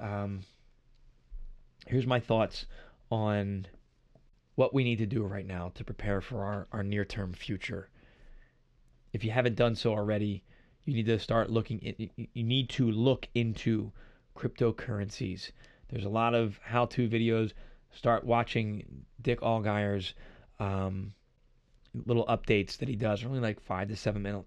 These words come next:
minutes long. And if you're, if you're hooked, if you're interested, subscribe to the Patreon stuff,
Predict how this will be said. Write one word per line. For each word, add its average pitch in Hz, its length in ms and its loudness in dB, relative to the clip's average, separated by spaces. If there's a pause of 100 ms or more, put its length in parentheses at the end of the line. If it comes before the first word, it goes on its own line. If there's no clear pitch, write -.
minutes 107 300 -4
long. 107 320 2 (480)
And 107 280 -2
if 117 160 -4
you're, 107 200 0 (100)
if - 160 -8
you're 110 100 0
hooked, 160 260 4
if 113 120 -4
you're 113 80 0
interested, 117 540 2 (480)
subscribe 127 500 4
to 120 80 0
the 110 60 0
Patreon 113 520 0
stuff, - 380 -2